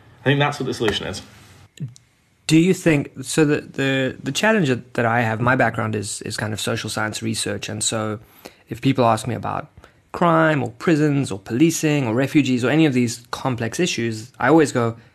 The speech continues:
Speaker 2: "Well, it's complicated," you know, and then there's, like, a fifteen-minute backstory about, like, the sociology of poverty and education and economy and all of these very complex, quite boring issues. And most people zone out.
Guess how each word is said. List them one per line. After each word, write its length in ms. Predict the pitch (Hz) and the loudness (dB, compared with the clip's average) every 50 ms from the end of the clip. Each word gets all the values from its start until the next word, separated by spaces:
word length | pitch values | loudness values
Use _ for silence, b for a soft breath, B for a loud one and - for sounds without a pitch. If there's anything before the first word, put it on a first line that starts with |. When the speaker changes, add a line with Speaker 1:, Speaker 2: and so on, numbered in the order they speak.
| b b _ _ | b b _ _
Speaker 2:
"Well, 400 | 120 123 120 113 110 110 113 117 b b b b b b b _ - | -2 0 0 0 -2 -4 -8 -12 b b b b b b b _ -14
it's 160 | - - - | -12 -10 -6
complicated," 680 | - 147 139 139 147 - - - - - - - - b b b b b b _ | -4 -4 -2 -2 -4 -6 -6 -8 -12 -12 -14 -16 -20 b b b b b b _
you 100 | 123 120 | -2 0
know, 160 | 120 117 117 | 2 2 2
and 140 | 120 123 139 | 4 4 4
then 100 | 151 151 | 4 6
there's, 160 | 147 131 113 | 4 4 2
like, 160 | 123 110 - | 0 -2 -4
a 60 | 110 | -6
fifteen-minute 680 | 101 - 139 - - 143 131 127 127 123 117 110 101 | -8 -8 -8 -4 -2 -2 0 0 0 -2 -4 -4 -4
backstory 640 | - 127 127 123 - - - - 123 123 120 117 120 | -4 -4 -4 -2 -4 -4 -4 -2 0 2 2 2 0
about, 300 | 117 110 110 110 - - | 0 0 -2 -2 -2 -4
like, 180 | 107 104 - - | -8 -10 -10 -10
the 100 | - 117 | -10 -8
sociology 720 | - - 110 110 - - 110 113 113 113 113 117 110 98 | -6 -6 -6 -6 -6 -6 -6 -6 -4 -6 -6 -6 -8 -8
of 240 | 101 104 110 113 b b b b b b b b | -8 -10 -12 -14 b b b b b b b b
poverty 480 | - 156 151 139 143 143 - 139 120 113 | -4 -2 2 2 2 2 2 0 -2 -2
and 80 | - | -4
education 760 | - 92 - - - - 156 143 143 147 139 - 131 117 110 95 | -6 -6 -6 -6 -2 0 2 2 2 2 2 0 -2 -4 -4 -6
and 120 | 92 98 | -8 -10
economy 540 | 104 - - 139 147 151 147 147 143 135 127 | -8 -4 0 0 2 2 2 2 2 2 0
and 100 | 117 117 | 0 2
all 140 | 131 143 151 | 2 4 4
of 80 | 147 | 4
these 200 | 127 123 117 113 | 4 2 0 0
very 440 | 131 127 131 131 127 123 117 120 120 | -2 0 0 0 0 0 -2 -4 -6
complex, 640 | 120 - - 113 110 113 110 107 110 - - - - | -8 -8 -8 -8 -8 -8 -8 -8 -8 -10 -12 -12 -8
quite 220 | - 120 113 113 | -6 -6 -6 -6
boring 320 | 117 113 113 110 104 107 110 | -4 -4 -4 -4 -4 -4 -4
issues. 480 | 117 120 - - 113 107 107 107 - B B B B B B B B B B B | -4 -4 -4 -4 -4 -6 -6 -8 -10 B B B B B B B B B B B
And 140 | - 135 | 0 4
most 160 | 143 147 160 160 | 4 4 4 4
people 240 | 165 151 143 135 | 2 0 0 0
zone 260 | 120 110 120 110 104 104 | 0 2 0 0 0 -2
out. 360 | 101 98 95 - - - | -2 -4 -6 -6 -10 -14